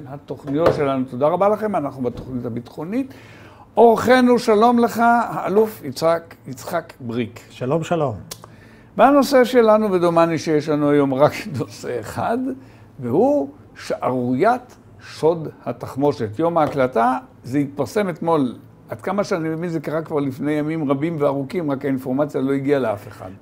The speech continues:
Speaker 2: תראה, אני אפתח ואומר שגנבות התחמושת בצה"ל זה שערורייה והפקרות ממדרגה ראשונה.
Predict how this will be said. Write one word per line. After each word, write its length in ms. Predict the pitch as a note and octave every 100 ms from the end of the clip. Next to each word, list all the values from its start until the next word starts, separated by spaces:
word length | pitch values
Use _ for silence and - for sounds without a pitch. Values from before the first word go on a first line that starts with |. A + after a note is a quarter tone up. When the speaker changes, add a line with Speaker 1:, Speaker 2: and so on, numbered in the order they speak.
| _
Speaker 2:
תראה, 180 | C#3+ D#3+
אני 180 | D#3 C#3
אפתח 280 | - F3+ D3+
ואומר 500 | D3 D3+ D3 D3+ D3+ G#3 - -
שגנבות 1040 | - - C#3+ A#2+ C#3 C3+ C3 D#3 E3+ - - -
התחמושת 680 | C#3+ D3 - C#3 D3 - C#3+
בצה"ל 760 | B2 B2+ - - D3 C3+ C3 C3+ - - - - - -
זה 160 | B2 C#3
שערורייה 960 | - - D3+ C3+ C3 C#3 B2+ D3 D3 C#3+ - - - -
והפקרות 680 | C3 C#3 - C#3+ C3+ E3 - -
ממדרגה 560 | C3+ C3 B2+ A#2+ B2+
ראשונה. 380 | B2 B2 B2+ A2